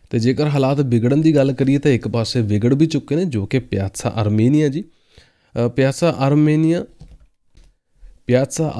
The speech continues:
ਅਰਮੇ-, ਅ, ਅਰਮੇਰੀਨਾ ਜੋ ਕਿ ਐਨਾ ਦੇ ਵਿੱਚ ਪੈ ਰਿਹਾ, ਜਿਹਦੇ ਵਿੱਚ, ਅ, ਨੇਲੋ ਮੁਜ਼ੀਮੂਚੀ ਨੇ ਜੋ ਕਿ ਪ੍ਰੈਜ਼ੀਡੈਂਟ ਨੇ, ਅ, ਉਹਨਾਂ ਨੇ ਇੱਕ ਨਵਾਂ ਫਰਮਾਨ ਜਾਰੀ ਕੀਤਾ ਜੀ। ਫਰਮਾਨ ਦੇ ਵਿੱਚ ਇਹ ਲਿਖਿਆ ਕਿ ਇਸ ਨੂੰ, ਅ, ਇੱਕੀ ਜੁਲਾਈ ਤੱਕ ਰੈੱਡ ਜ਼ੋਨ ਦੇ ਵਿੱਚ, ਅ, ਕਨਵਰਟ ਕਰ ਦਿੱਤਾ ਜਾਵੇ ਜੀ।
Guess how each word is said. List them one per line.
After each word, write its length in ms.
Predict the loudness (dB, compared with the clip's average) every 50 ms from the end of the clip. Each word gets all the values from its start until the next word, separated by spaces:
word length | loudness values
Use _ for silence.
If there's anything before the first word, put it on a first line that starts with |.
| 0
ਅਰਮੇ-, 440 | 2 2 4 4 4 4 4 2 0
ਅ, 540 | -2 -2 -2 0 0 0 0 0 -2 0 0
ਅਰਮੇਰੀਨਾ 540 | 2 2 2 2 2 2 2 2 2 0 -2
ਜੋ 180 | -2 -2 -4
ਕਿ 220 | -2 -2 -4 -4 -4 -2
ਐਨਾ 320 | -2 0 2 2 2 2
ਦੇ 100 | 2 0
ਵਿੱਚ 220 | 0 0 -2 -4 -4
ਪੈ 200 | -2 0 0 0
ਰਿਹਾ, 220 | 0 0 0 -2
ਜਿਹਦੇ 340 | -2 -2 -2 -2 0 0 0
ਵਿੱਚ, 400 | 0 -2 -4 -4 -4 -4 -4 -4 -4 -8 _ _ _ _ _ _ _ _ -8
ਅ, 240 | -6 -4 -4 -2
ਨੇਲੋ 420 | -2 0 2 2 2 2 0 0 0
ਮੁਜ਼ੀਮੂਚੀ 680 | 0 0 0 2 2 2 2 2 2 0 0 0 0 0
ਨੇ 180 | 0 0 0
ਜੋ 220 | 0 -2 -2 -2 -2
ਕਿ 120 | -2 -4
ਪ੍ਰੈਜ਼ੀਡੈਂਟ 560 | -4 -2 -2 -2 0 0 -2 -2 -2 -2 -2
ਨੇ, 200 | -4 -4 -4 -6
ਅ, 1000 | -6 -10 _ _ _ _ _ _ _ _ _ _ _ _ _ _ _ _ _ -6 -4 -2 -2 -2 -2 -2
ਉਹਨਾਂ 260 | -2 0 0 2 2 2
ਨੇ 160 | 0 0 -2
ਇੱਕ 140 | -2 -2 -2
ਨਵਾਂ 280 | -2 -2 -2 -2 -4
ਫਰਮਾਨ 440 | -4 -4 -4 -2 -2 -2 -2 -2 -2
ਜਾਰੀ 260 | -2 -2 0 0 0
ਕੀਤਾ 300 | 0 -2 -2 -2 -2 -2
ਜੀ। 80 | -2 -2
ਫਰਮਾਨ 480 | -4 -2 -2 -2 -2 -2 -2 -2 -2
ਦੇ 80 | -2 -2
ਵਿੱਚ 200 | -2 -4 -4 -4
ਇਹ 100 | -4 -4
ਲਿਖਿਆ 300 | -4 -4 -4 -4 -4 -4
ਕਿ 320 | -2 -2 -2 0 0 0
ਇਸ 220 | 0 -2 -4 -4 -4
ਨੂੰ, 420 | -2 -2 -2 -2 -2 -4 -4 -6 -8 _ -20
ਅ, 160 | -20 -12 -10 -10 -8 -6
ਇੱਕੀ 300 | -8 -8 -4 -2 -2 -2
ਜੁਲਾਈ 260 | 0 0 -2 -4 -4 -2
ਤੱਕ 260 | -2 -4 -4 -2 -4
ਰੈੱਡ 320 | -4 -2 -2 -2 0 0
ਜ਼ੋਨ 280 | -2 -2 0 -2 -2 -2
ਦੇ 100 | -2 -2
ਵਿੱਚ, 240 | -4 -4 -6 -8 -12
ਅ, 800 | -12 _ _ _ _ _ _ _ -10 -6 -4 -4 -2 -2 -2 -4
ਕਨਵਰਟ 500 | -4 -2 -2 0 2 2 0 0 0 -2
ਕਰ 160 | -2 -2 -2
ਦਿੱਤਾ 320 | -2 -2 -2 0 0 0
ਜਾਵੇ 280 | 0 0 0 -2 -2 -2
ਜੀ। 220 | -4 -4 -6 -6